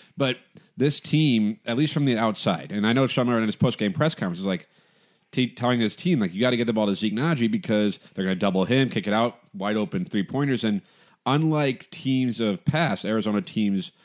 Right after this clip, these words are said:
in recent years, you get the feeling that this one has enough three-point shooters, enough guys who, you know what, if you're gonna double Zeke Naji, Max Hazard's gonna hit a three, or Baker's gonna hit a three, or Mannion can hit a three. Even Josh Green, his shot hasn't been there, but we know he can shoot that.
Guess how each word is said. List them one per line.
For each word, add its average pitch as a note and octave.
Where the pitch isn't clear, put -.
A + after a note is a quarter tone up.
in G#2+
recent G#2+
years, A#2
you A2+
get B2+
the C3+
feeling C3
that G#2+
this B2
one A2
has G#2+
enough G2
three-point G2
shooters, F2+
enough G2
guys G#2
who, G2+
you G#2
know A2
what, A#2
if G#2+
you're A#2
gonna B2+
double A#2+
Zeke A2+
Naji, A#2+
Max A#2
Hazard's G#2+
gonna G2+
hit G2
a F#2+
three, F#2
or F#2
Baker's A2
gonna G2
hit F#2+
a F#2
three, F#2+
or F#2+
Mannion G#2
can G#2
hit G2
a F#2
three. G2+
Even C3
Josh A#2
Green, B2
his G#2+
shot A#2
hasn't G2+
been A#2
there, G#2+
but G#2+
we A2
know A2+
he G#2
can G2
shoot D3+
that. F2+